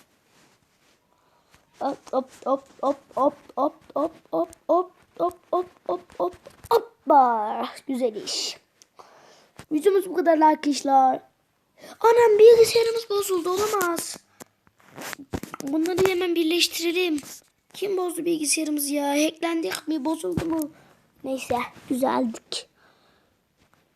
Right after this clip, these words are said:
Oo, seksen dokuz, iyi. Ya, çok geç oldu. Ah, çok kötü durduruyorum.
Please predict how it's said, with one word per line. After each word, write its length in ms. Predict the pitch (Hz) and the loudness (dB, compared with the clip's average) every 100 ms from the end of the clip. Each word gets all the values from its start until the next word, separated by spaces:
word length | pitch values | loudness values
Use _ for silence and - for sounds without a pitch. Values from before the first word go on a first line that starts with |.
| _ _ - _ _ _ - - | _ _ -20 _ _ _ -8 6
Oo, 340 | 427 359 285 | 8 8 6
seksen 420 | 269 330 - 359 | 6 2 4 6
dokuz, 560 | 359 - 359 392 - - | 6 6 4 4 -2 -2
iyi. 560 | - 359 311 302 330 370 - _ _ _ _ _ _ _ _ _ _ - - _ _ _ _ _ _ _ _ _ - | 4 6 6 4 4 2 -2 _ _ _ _ _ _ _ _ _ _ -20 -20 _ _ _ _ _ _ _ _ _ -4
Ya, 320 | 359 294 254 | 2 4 4
çok 260 | 262 339 - | 2 -2 -2
geç 180 | 277 - | -2 0
oldu. 340 | 233 233 247 - _ _ _ _ _ _ _ _ - _ _ _ _ _ _ _ _ - 311 | 0 -2 -8 -10 _ _ _ _ _ _ _ _ -20 _ _ _ _ _ _ _ _ -2 2
Ah, 480 | 320 302 311 277 - - _ _ _ _ _ - | 4 6 6 4 0 -16 _ _ _ _ _ -12
çok 220 | 277 - | -12 -8
kötü 320 | 262 269 233 | -10 -10 -12
durduruyorum. 640 | 262 226 240 247 233 226 | -12 -12 -10 -6 -6 -6